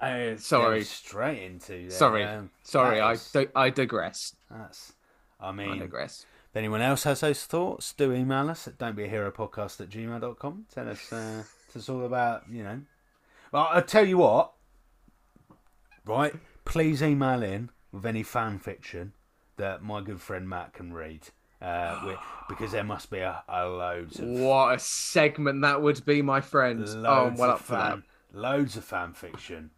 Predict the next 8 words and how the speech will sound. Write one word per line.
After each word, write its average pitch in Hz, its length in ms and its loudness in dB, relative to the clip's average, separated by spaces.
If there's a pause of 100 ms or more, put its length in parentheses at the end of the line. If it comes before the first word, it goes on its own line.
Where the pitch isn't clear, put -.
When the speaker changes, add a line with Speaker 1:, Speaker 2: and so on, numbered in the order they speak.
Speaker 2:
about 87 460 -4
Thor, 85 600 -8 (100)
you 90 140 -12
know, 78 260 -10 (320)
cuddling 85 760 -8 (180)
God 95 280 -8
knows 80 220 -12
who. 78 260 -10